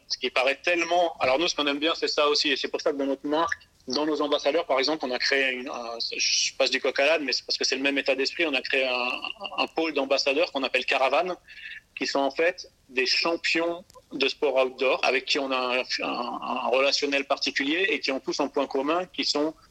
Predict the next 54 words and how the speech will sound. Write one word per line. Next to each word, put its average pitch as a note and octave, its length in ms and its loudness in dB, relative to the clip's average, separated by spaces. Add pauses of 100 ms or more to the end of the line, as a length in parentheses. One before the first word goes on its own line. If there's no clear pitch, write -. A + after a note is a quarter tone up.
(240)
autant D#3 260 2
passionnés D3+ 580 2
de B2 360 0
vélo C#3+ 340 2
que D3+ 120 0
de C3+ 80 -4
leur C3+ 120 2
sport. A2 320 2
Et - 40 -10
que - 100 -10
quand, B2+ 260 -2
dès C#3 120 0
qu'ils C#3 180 -2
ont C3+ 40 0
cinq C#3 160 -2
minutes C#3+ 320 0
et - 60 0
qu'ils - 120 -6
pratiquent - 280 -6
pas C3 80 2
leur B2 140 2
sport, D3+ 180 -2
ils C#3 40 0
vont C3 100 -4
faire C3 140 -2
du C3 100 -4
vélo. A#2+ 200 2 (460)
Et A#2 120 2
on A#2 120 0
a A#2+ 480 2
un A2 80 0
ancien A2+ 240 -2
champion A#2 320 -2
du A2+ 100 0
monde A2+ 200 -4
de, G#2+ 240 0
d'apnée, A2+ 420 0
on A#2 120 -2
a G#2+ 40 0
un G#2+ 80 0
gars A2+ 160 0
qui - 120 -4
a - 20 2
été G#2+ 160 -2
aux A2 100 0
Jeux, A2 140 0
euh, G#2+ 440 0 (460)
en, A2 680 4
aux A#2 40 2
Jeux A2+ 160 0
Olympiques A2 300 -2
en G2+ 40 -2
kayak, B2 600 2
euh, A2 260 -2